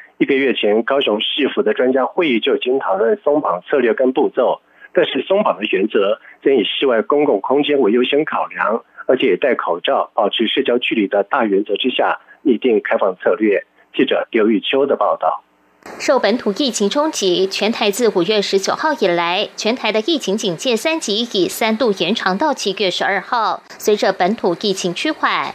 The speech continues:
Speaker 2: 各界期待七一二解禁的可能。行政院长苏贞昌也指示各行各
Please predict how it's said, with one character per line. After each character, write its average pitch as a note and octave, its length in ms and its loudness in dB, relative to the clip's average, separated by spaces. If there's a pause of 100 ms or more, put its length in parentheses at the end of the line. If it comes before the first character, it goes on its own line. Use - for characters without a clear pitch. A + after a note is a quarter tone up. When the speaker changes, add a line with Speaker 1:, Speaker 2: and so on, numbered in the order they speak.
Speaker 2:
各 A#3 80 2
界 A3+ 220 -2
期 F#3+ 200 -6
待 G#3 240 -2
七 G3 220 -8
一 G3+ 160 -6
二 - 300 -2
解 F3+ 200 -2
禁 A3+ 220 -4
的 G#3+ 80 0
可 G3 200 -2
能。 E3+ 420 -2 (180)
行 G3+ 180 0
政 A3 180 0
院 G#3+ 180 0
长 F3 200 0
苏 A3 200 -4
贞 A#3 160 -2
昌 B3 260 -2
也 F#3+ 140 2
指 G3 200 -2
示 G3+ 220 0
各 G#3 160 0
行 F3+ 240 -4
各 B3 160 0